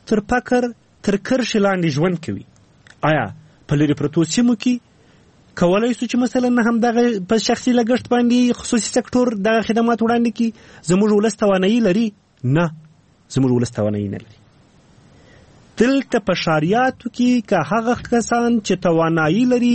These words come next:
دا پر څو کټګورۍ وویشل سي چې هغوی د خپلو بچانو غم وخوري،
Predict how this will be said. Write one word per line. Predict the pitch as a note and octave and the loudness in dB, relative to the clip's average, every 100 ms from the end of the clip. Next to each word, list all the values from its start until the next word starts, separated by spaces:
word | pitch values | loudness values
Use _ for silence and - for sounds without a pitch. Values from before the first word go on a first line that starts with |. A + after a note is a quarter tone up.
| G#3 | 2
دا | G3 A3 | 0 -2
پر | F3+ | -4
څو | - G#3 G3+ | -2 -2 -2
کټګورۍ | F#3 F3+ F#3 F#3+ A#3+ A#3+ | -4 -2 0 2 2 2
وویشل | B3 A#3+ A3 A3+ A3 | 0 0 -2 -2 -2
سي | A#3 | -2
چې | - - - - F#3+ | -4 -14 -8 -2 0
هغوی | G3 G#3 A3+ | 0 0 0
د | F#3+ | -2
خپلو | - A#3 A3 F3+ | -2 0 2 0
بچانو | F3+ G3+ F#3+ D#3+ | 0 0 0 0
غم | F#3 F3+ | 0 0
وخوري، | F3 D#3+ | -2 0